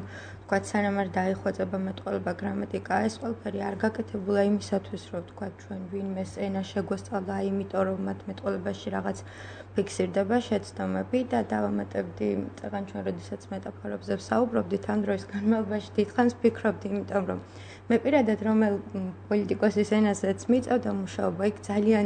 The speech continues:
დიდი რაოდენობით იყო ეს მეტაფორები, ჩვენ გამოყვავით, ვთქვათ, კოგნიტური მეტაფორები, ასევე სხვადასხვაგვარი მეტაფორა.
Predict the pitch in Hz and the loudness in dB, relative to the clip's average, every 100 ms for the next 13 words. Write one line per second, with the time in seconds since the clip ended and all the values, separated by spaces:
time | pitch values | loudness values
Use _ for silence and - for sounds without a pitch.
0 | 190 - 208 220 202 185 170 190 180 170 | 2 2 4 6 6 6 4 2 0 -2
1 | 180 - 180 - 214 233 196 - 180 190 | -4 -4 -6 0 2 4 2 -2 -4 -4
2 | 190 185 185 180 196 196 185 175 180 - | -2 0 0 0 -2 -2 -4 -2 -4 0
3 | 190 185 - 190 196 - 175 190 208 196 | 0 0 0 0 0 -6 -8 -6 -6 -6
4 | 196 - 202 202 202 196 202 196 202 190 | -6 -4 -4 -2 -2 2 0 0 -2 -4
5 | - 214 196 - 240 262 262 262 247 247 | -2 -2 0 0 2 4 6 4 4 2
6 | 269 302 | 4 6